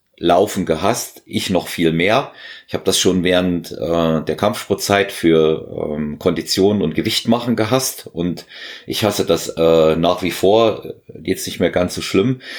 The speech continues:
musste es aber zwangsläufig im ersten Lockdown als Cardio mit aufnehmen, weil die Studioeinheiten auf dem Rad entfallen sind. Ich habe meins, was ich da hatte,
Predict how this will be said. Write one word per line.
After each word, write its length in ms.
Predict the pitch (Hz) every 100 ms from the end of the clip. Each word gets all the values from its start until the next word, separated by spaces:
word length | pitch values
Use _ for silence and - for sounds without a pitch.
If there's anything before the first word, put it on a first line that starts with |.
| - -
musste 280 | 87 101 -
es 120 | 85
aber 180 | - 92
zwangsläufig 640 | - 87 95 - 98 92 87
im 100 | 73
ersten 340 | 78 - 92
Lockdown 500 | 85 - 80 92 101
als 200 | - -
Cardio 360 | - 90 90 85
mit 160 | 76
aufnehmen, 580 | - 87 - 95 90 87
weil 280 | 76 78 78
die 140 | 80
Studioeinheiten 880 | 78 92 95 87 76 80 78 78 78
auf 160 | 67
dem 100 | 78
Rad 280 | 67 71 69
entfallen 500 | - 69 - 80 80
sind. 340 | 71 67 62 -
Ich 160 | - 87
habe 180 | -
meins, 500 | 80 80 80 - - -
was 180 | - -
ich 140 | -
da 240 | 80 80
hatte, 340 | 78 - 73